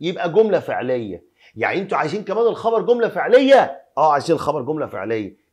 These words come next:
"ده أنتوا كده بقى مش عايزين تعملوا العمل بتاع كده وأخواتها، ده أنتوا كده في حقد بقى، ده أنتوا عايزين العمل بتاع كده وأخواتها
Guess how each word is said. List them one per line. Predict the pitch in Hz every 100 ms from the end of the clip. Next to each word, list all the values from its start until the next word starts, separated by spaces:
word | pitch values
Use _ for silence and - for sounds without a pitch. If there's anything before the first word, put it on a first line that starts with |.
| -
"ده |
أنتوا | 147 135
كده | 156 226
بقى | 214 233
مش | 214 143
عايزين | 131 151 220
تعملوا | 170 131 180 202
العمل | 170 175 196 170
بتاع | 139 165
كده | 143 180 165
وأخواتها، | 135 127 151 160 143 139 - _ _
ده | 113 147
أنتوا | 143 156
كده | 220 226
في | 190 226
حقد | - 247 175 165
بقى، | 208 233 - - _ _
ده | 131
أنتوا | 170 165 170
عايزين | 165 175 170 262
العمل | 233 180 254 240 202
بتاع | 190 226
كده | 214 240 247
وأخواتها | 233 196 - 226 247 247 254 -